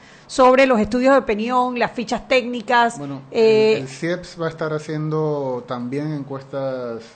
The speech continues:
Speaker 2: eh, telefónicas, pero insisto, no es sobre intención de voto, ni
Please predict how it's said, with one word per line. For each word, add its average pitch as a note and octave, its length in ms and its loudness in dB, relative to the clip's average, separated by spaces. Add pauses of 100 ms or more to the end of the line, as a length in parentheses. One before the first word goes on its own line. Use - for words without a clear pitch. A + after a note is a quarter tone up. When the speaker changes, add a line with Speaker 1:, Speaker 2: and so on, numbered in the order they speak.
Speaker 2:
eh, A2+ 340 -8
telefónicas, D3+ 720 -6
pero F3 360 -2
insisto, C3+ 580 -8 (500)
no C#3+ 300 -2
es F3 160 -2
sobre D#3+ 240 0
intención C#3 440 -6
de C#3+ 100 -4
voto, E3 520 -2
ni A#3+ 100 4